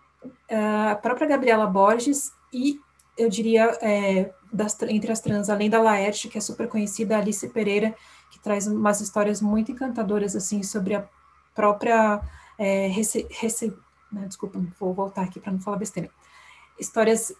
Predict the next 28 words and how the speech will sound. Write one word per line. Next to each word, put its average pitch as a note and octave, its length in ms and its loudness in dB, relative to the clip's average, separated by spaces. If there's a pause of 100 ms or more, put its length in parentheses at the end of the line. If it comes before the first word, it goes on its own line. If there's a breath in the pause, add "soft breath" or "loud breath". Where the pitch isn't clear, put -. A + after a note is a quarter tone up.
(140)
Alice G#3 340 0
Pereira, A3+ 360 2
que A#3+ 120 -8
traz A3 240 2
histórias A3 540 0 (220 soft breath)
encantadoras A3+ 600 2
sobre A3+ 180 0
a A3 60 2
própria A3+ 280 0
forma A3 400 4
como A3 400 2
ela G#3+ 260 4
se G#3 420 -2
redescobriu, A3 840 0
como G#3 480 0 (260 loud breath)
ela G#3 180 2
conta, A3 400 0
assim, G#3+ 420 0
a, - 140 -6
a, - 420 -2 (360)
a, A3 220 -6
com G#3+ 380 -4
a G3+ 80 -4
própria G#3+ 640 0 (640)
representação G#3+ 640 -2
da G3+ 100 0
mulher G3+ 320 0
trans G#3 420 -4